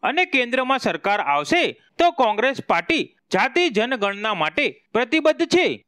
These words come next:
વિધાનસભા કોંગ્રેસ પક્ષના નેતા અમિત ચાવડાએ કહ્યું કે જાતિ જનગણના દ્વારા જ ઓ બી સી સમાજ કેટલી ટકાવારીમાં છે તે સુનિશ્ચિત કરી શકાય અને તે પ્રમાણે સત્તામાં તેમની ભાગીદારી હોવી જોઈએ.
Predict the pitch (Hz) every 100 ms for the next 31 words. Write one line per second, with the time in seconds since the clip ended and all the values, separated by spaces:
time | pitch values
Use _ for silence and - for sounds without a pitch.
0 | _ 147 185 349 320 247 208 269 - 175
1 | 160 190 - 175 - 202 180 131 131 311
2 | 120 - _ - 294 370 359 269 233 233
3 | 240 226 185 330 302 - _ 262 320 254
4 | 254 247 320 220 262 220 214 214 220 143
5 | 139 240 214 - _ 202 294 339 349 311
6 | 190 175 208 120 _ - 269 269 381 330
7 | 262 - 262 247 247 254 247 - 302 285
8 | - _ _ 302 339 285 277 294 - 311
9 | - 240 277 302 294 311 131 - _ -
10 | 254 359 359 320 214 151 190 269 165 -
11 | _ 208 240 320 320 330 311 247 233 277
12 | 202 202 202 240 247 277 247 277 294 359
13 | 349